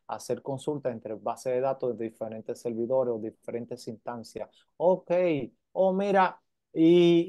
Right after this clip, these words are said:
y el T N S?". "Ah, mira, el T N S es un archivo de configuración donde usted tiene el string de conexión". "Oh, ¿y el listener?". El listener,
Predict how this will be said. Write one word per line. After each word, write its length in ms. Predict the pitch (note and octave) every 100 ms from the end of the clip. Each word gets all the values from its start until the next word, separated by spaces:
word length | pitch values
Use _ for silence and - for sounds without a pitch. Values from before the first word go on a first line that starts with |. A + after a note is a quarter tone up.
| F#3
y 40 | G#3+
el 140 | G3+
T 100 | G3+
N 280 | G3 F3+ D3+
S?". 280 | B2 A2+ -
"Ah, 140 | C3
mira, 200 | C#3 B2 A2
el 80 | G#2+
T 100 | B2+
N 300 | B2+ C3 C3+
S 180 | -
es 60 | B2
un 80 | B2
archivo 280 | A#2+ C3 B2+
de 60 |
configuración 760 | B2 B2 B2+ B2 A#2+ A2+ C3+ C3
donde 220 | B2 A#2
usted 260 | A2+ B2 A#2+
tiene 280 | C3 B2+
el 140 | B2 A#2
string 260 | - B2+ B2+
de 120 | B2
conexión". 520 | B2 A#2+ A2 B2+ B2 C#3+
"Oh, 260 | F#3+ F#3+
¿y 140 | F3 G3+
el 100 | G3+
listener?". 420 | F#3+ F#3+ C#3 C3
El 60 | B2
listener, 600 | D#3 D3+ C3 B2+ B2+